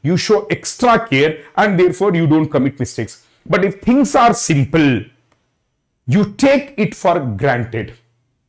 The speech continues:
and you show your lenient behavior. Because of that lenient behavior,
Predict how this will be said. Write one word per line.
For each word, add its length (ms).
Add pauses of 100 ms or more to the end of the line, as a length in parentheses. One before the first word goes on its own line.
(320)
and 200
you 100
show 220
your 260
lenient 520
behavior. 500 (200)
Because 440
of 160
that 180
lenient 480
behavior, 560